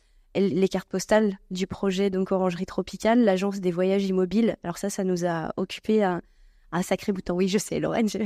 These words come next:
j'aime beaucoup, c'est l'agence des voyages immobiles. Et, et ces cartes postales qu'on a pu envoyer en plus, euh, bah, à tous nos proches, euh, qu'on a envoyé aussi à la ministre de la Culture, à la, à l'élu à la culture, euh, d'Ivry, au maire, à l'élu aux personnes âgées.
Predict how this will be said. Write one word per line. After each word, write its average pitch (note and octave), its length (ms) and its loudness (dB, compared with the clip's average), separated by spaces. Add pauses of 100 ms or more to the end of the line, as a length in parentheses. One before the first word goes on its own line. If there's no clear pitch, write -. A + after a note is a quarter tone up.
(220)
j'aime G#3+ 220 0
beaucoup, G3 320 -2
c'est G3 220 -4
l'agence F#3+ 340 2
des G#3 80 4
voyages F#3+ 320 2
immobiles. G3 460 -2
Et, G#3 440 2
et G3+ 60 2
ces A3+ 160 -2
cartes - 240 -2
postales B3+ 360 2
qu'on G#3+ 140 0
a F#3+ 80 4
pu - 240 -4
envoyer A3+ 540 4
en G3+ 120 2
plus, - 300 -4
euh, F3 640 0 (140)
bah, E3+ 240 0
à E3 80 -2
tous - 160 -6
nos F3 100 2
proches, - 500 0
euh, F3+ 800 0
qu'on F#3 180 0
a F3 40 2
envoyé F3 500 0
aussi F3+ 300 -4
à G#3+ 60 0
la C#4 80 2
ministre F4 340 2
de B3+ 80 2
la A3 140 0
Culture, F#3+ 500 -6 (380)
à G#3+ 100 2
la, G#3 480 2
à G#3 80 0
l'élu A3 400 2
à G#3 40 2
la G3 120 -2
culture, G3 540 -4
euh, F3+ 220 -4 (240)
d'Ivry, F#3+ 440 0 (140)
au G#3+ 100 4
maire, F#3+ 400 2 (160)
à G3 260 0
l'élu G#3 400 4
aux G3 100 2
personnes F#3 460 -2
âgées. F#3+ 520 2